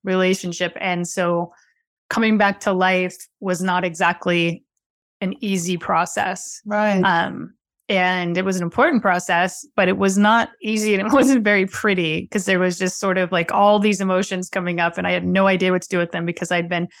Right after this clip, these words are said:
Speaker 1: so numb for so long. I didn't really handle them as well as I should have. But, you know, that's all hindsight. It's just gonna be messy. You know, you cannot blow up an entire life, especially when there's kids involved, without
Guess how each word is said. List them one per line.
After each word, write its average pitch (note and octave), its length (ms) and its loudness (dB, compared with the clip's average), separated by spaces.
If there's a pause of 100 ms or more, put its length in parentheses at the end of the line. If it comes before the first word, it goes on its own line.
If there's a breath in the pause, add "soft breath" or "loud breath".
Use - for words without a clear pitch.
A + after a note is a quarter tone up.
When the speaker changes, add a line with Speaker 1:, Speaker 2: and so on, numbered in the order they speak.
(100)
Speaker 1:
so G#3 300 2
numb F#3+ 300 2
for F3 120 -2
so E3+ 240 -4
long. F3+ 460 0 (500 soft breath)
I G3+ 100 2
didn't G#3+ 240 0
really G3 200 2
handle G3+ 380 2
them F3+ 140 -2
as F3 140 -4
well F3 160 0
as F3 120 -4
I F3 60 -4
should F3+ 300 -6
have. F#3 340 -4 (440 soft breath)
But, G3+ 320 2
you A3+ 80 0
know, F3+ 240 -2 (280)
that's G3 220 -2
all F3+ 120 2
hindsight. F3+ 720 -2 (800)
It's A3 120 -2
just D4 140 0
gonna D#4 140 4
be D4 120 4
messy. A#3+ 500 2 (240)
You G#3 120 0
know, G#3 100 4
you A3 120 2
cannot C4 440 2
blow A3 260 4
up G#3+ 180 2
an G3+ 60 -2
entire G3 460 0
life, F3+ 680 -2 (200)
especially A3+ 480 0
when A3 100 4
there's G3+ 160 0
kids G#3 260 -2
involved, F3 540 -2 (440)
without G3 600 0